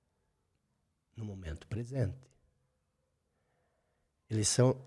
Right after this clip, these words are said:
esse estado de presença, esse estado de atenção, esse estado de contemplação, porque existe um segredo.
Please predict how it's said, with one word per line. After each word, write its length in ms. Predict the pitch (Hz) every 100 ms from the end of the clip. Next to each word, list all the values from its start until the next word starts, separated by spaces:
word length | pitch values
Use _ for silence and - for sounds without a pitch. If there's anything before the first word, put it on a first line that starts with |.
| -
esse 280 | 110 - -
estado 800 | - - - - 139 160 139 123
de 120 | 110
presença, 800 | 117 107 104 85 95 - - - - - _ _ _ _ _ _ _ _ _ _ _ _ _ _
esse 200 | 104 -
estado 600 | - - - 135 143 131
de 180 | 117 113
atenção, 920 | 120 117 - 117 104 - - 95 92 - _ _ _ _ _ _ _ _ _ _ _ _ _ _
esse 200 | - 120
estado 500 | - - 131 135 135
de 120 | 117
contemplação, 1080 | - - 135 131 131 113 - 98 - - 95
porque 220 | - -
existe 360 | 123 147 147 151
um 60 |
segredo. 720 | - - 101 107 107 92 90